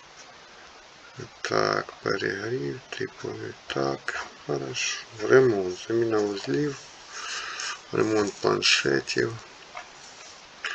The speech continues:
тестування. Угу. Контрольно-вимірювальні прилади.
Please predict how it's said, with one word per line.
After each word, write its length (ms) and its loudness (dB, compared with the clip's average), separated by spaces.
тестування. 1200 2
Угу. 400 4
Контрольно-вимірювальні 1600 4
прилади. 840 2